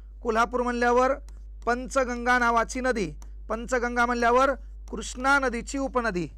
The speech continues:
यस, चला पुढं पहा, सध्याचे महाराष्ट्राचे राज्यपाल कोण आहेत?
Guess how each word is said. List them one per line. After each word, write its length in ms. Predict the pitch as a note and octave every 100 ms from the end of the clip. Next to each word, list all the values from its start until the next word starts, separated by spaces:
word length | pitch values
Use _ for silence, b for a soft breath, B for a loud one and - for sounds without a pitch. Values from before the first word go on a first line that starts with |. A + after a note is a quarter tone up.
| - -
यस, 440 | A#3 A#3+ - - - - - - - - - b b b b b
चला 160 | A3 G#3+
पुढं 200 | A3+ A#3+
पहा, 300 | C4+ B3 C4+ - b b -
सध्याचे 440 | A3 B3 A#3+ C4
महाराष्ट्राचे 580 | B3 A#3 B3 - A#3+ A#3+
राज्यपाल 480 | A#3 B3 A#3+ A#3+ B3
कोण 280 | - A#3
आहेत? 280 | B3 A3+ A3+